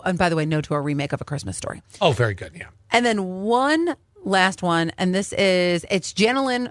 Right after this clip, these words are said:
Speaker 1: driving Detroit. She loves to drive.
Speaker 2: Yeah, I, uh, I, I, for me, I really like the decompress. You know where I wouldn't wanna drive to? Now, this ha-, is not driving back and forth to work. If I could put my car on autopilot, I still wanna be in the car. I don't need somebody else, 'cause then what do I do with the person?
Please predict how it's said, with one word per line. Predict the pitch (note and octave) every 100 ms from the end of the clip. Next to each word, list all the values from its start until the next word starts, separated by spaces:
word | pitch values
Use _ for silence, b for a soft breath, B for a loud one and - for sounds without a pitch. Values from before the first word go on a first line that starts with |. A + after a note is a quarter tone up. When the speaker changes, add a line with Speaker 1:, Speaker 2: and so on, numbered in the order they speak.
| -
Speaker 1:
driving | F#3+ F#3+ G#3+ C4+
Detroit. | D#4+ - C#4+ C4 B3 _ -
She | - G#3+
loves | F3+ E3+
to | -
drive. | C#3+ C3+ - - - B B B -
Speaker 2:
Yeah, | B3 A3
I, | - G3+ B3
uh, | A3+ G3 F3
I, | F#3+ A3
I, | E3 E3+ -
for | -
me, | G#3 B3 C4+
I | E3+
really | F3 E3+ A#3 A#3+
like | G#3 G3+
the | F#3
decompress. | D#3 G3 E3+ - F#3+
You |
know | A3 D4
where | A3+
I | G3
wouldn't | E3+ A#3+ C4+
wanna | C#4 C#4
drive | C4 C4+ C4+
to? | C#4
Now, | D#3
this | B2 F3+
ha-, | F3
is | D#3+ D3 A#2+
not | D#3+ G3
driving | G3+ G3 F#3
back | E3+ E3
and | D#3+
forth | - D#3 -
to | C3
work. | B2 F2 - B B B B -
If | F#3 -
I | G3
could | A#3 G#3
put | A#3+ A3
my | F#3
car | E3 F3 F#3 F#3+
on | D#3+ C#3
autopilot, | C3+ F3+ A3+ - A3 A3+ E3+
I |
still | - G3
wanna | F#3+ D3+
be | E3+
in | E3+
the | C3
car. | - G2 G#2
I |
don't | C#3+
need | D#3+ F3
somebody | E3 E3+ E3
else, | D3+
'cause | - B2
then | D#3
what | D3
do | C3+
I |
do | A#2 D3
with | C#3
the | A2
person? | A2 A2+ - G#2+